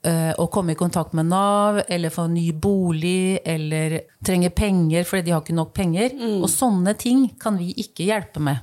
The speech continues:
Speaker 1: Det har ing-, vi jobber med psykisk helse. Vi, vi klarer ikke å hjelpe folk med, med økonomi,
Speaker 2: Økonomi.
Speaker 1: for eksempel,
Speaker 2: Mm.
Speaker 1: eller bolig. Vi kan hjelpe de over til nav. Vi kan
Speaker 2: Mm.
Speaker 1: hjelpe de til å få kontakt med nav,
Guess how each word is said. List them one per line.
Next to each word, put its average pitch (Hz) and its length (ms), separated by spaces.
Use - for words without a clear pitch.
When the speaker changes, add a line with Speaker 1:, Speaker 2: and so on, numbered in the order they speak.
Speaker 1:
Det 196 220
har 160 240
ing-, 170 280
vi 180 220
jobber 160 260
med 170 160
psykisk 170 480
helse. 170 300
Vi, 180 360
vi 175 120
klarer 175 380
ikke 156 220
å 202 60
hjelpe 175 300
folk 160 300
med, 165 380
med 160 240
økonomi, 175 440
Speaker 2:
Økonomi. 175 180
Speaker 1:
for 180 100
eksempel, 160 520
Speaker 2:
Mm. 156 60
Speaker 1:
eller 156 260
bolig. 160 380
Vi 180 80
kan 202 200
hjelpe 185 320
de 180 180
over 156 680
til 262 160
nav. 147 320
Vi 160 60
kan 170 120
Speaker 2:
Mm. 175 60
Speaker 1:
hjelpe 160 240
de 151 100
til 156 120
å - 20
få 160 160
kontakt - 540
med 233 120
nav, 147 280